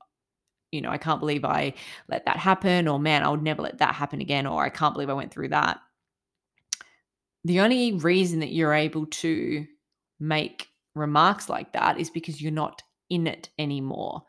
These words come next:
You're separate from it. A lot of us, we tend to be able to successfully separate ourselves from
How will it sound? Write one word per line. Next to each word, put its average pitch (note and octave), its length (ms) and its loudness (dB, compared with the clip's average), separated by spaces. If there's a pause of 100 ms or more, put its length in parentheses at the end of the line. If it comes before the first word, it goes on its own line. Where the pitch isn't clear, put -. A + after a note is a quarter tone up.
(120)
You're D#3 200 0
separate - 720 -4
from - 280 -6
it. - 260 -10 (1300)
A F3+ 100 6
lot F#3 300 4
of A#3+ 140 2
us, - 680 0 (1200)
we F3 240 0
tend A#3 680 -2
to F#3+ 440 2
be F3 180 0
able E3 280 2
to E3 200 -4
successfully D#3+ 800 -6
separate D#3+ 680 -4
ourselves D3 560 -4
from D3 580 -4